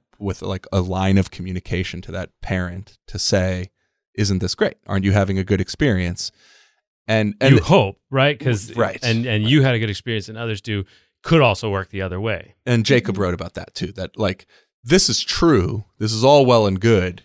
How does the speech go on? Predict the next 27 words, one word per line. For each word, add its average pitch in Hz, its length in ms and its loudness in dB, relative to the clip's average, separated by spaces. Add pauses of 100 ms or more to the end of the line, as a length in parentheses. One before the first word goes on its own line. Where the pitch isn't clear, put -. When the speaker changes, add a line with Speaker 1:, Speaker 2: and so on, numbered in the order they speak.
(540)
Speaker 1:
insofar 120 440 4
as 92 120 2
it - 80 -6
goes 85 320 -6
well. - 340 -14 (100)
Speaker 2:
Mm-hmm. 101 220 -12
Speaker 3:
Mm-hmm. 202 300 -12
Speaker 1:
But 110 160 6
if 98 140 0
the 117 100 4
experience 101 440 0
is 90 120 -4
a - 40 0
negative 117 380 4
one, 92 240 0
it'll 107 160 4
do 101 160 4
the 98 140 2
exact - 360 -8
opposite. - 640 -10
It'll, 101 340 0
it'll, 98 320 0 (440)
and 110 100 2
especially 127 480 2
if 98 140 -2
it's, - 280 -6
like, 87 260 -8